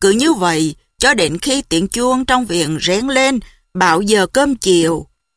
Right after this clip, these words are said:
Cả trung tâm xôn xao tiếng cười nói trêu đùa, mọi người ùa nhau đến nhà ăn như ông vợ tổ. Ba người anh trong phòng cũng nhanh tay xếp lại tập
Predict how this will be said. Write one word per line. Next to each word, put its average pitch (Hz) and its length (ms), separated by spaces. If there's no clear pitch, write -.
Cả - 220
trung 180 180
tâm 277 320
xôn 294 280
xao 285 260
tiếng 170 300
cười 214 220
nói 165 280
trêu 277 200
đùa, 180 380
mọi 202 240
người 202 240
ùa 202 320
nhau 220 400
đến 190 360
nhà 190 200
ăn 277 340
như 240 160
ông 269 320
vợ 196 260
tổ. 175 340
Ba 311 120
người 247 160
anh 277 200
trong 208 180
phòng 185 380
cũng 214 260
nhanh 285 240
tay 294 280
xếp 330 400
lại 175 380
tập 180 200